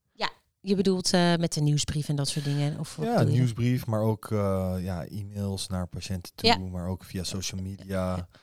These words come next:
Speaker 1: Ja.
Speaker 2: Dit, dit is ook een soort communicatie, toch?
Speaker 1: Ja,
Speaker 2: Eh,
Speaker 1: nee, wat dat
Speaker 2: eh,
Speaker 1: betreft zeker. En de podcast maken natuurlijk.
Speaker 2: Ja.
Speaker 1: Ja, dat zijn allemaal dingen die dan toch weer terugkomen. Ja,
Speaker 2: Je, je doet
Speaker 1: zeg
Speaker 2: veel
Speaker 1: maar.
Speaker 2: op de website.
Speaker 1: Ja,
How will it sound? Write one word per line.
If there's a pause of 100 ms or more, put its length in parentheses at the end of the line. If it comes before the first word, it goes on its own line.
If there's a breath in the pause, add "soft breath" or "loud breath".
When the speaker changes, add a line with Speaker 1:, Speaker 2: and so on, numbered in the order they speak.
(220 soft breath)
Speaker 1:
Ja.
Speaker 2:
Dit,
dit
is
ook
een
soort
communicatie,
toch?
Speaker 1:
Ja,
Speaker 2:
Eh,
Speaker 1:
nee,
wat
dat
Speaker 2:
eh,
Speaker 1:
betreft
zeker.
En
de
podcast
maken
natuurlijk.
Speaker 2:
Ja.
Speaker 1:
Ja,
dat
zijn
allemaal
dingen
die
dan
toch
weer
terugkomen. (140)
Ja, (140)
Speaker 2:
Je,
je
doet
Speaker 1:
zeg
Speaker 2:
veel
Speaker 1:
maar.
Speaker 2:
op
de
website. (180)
Speaker 1:
Ja,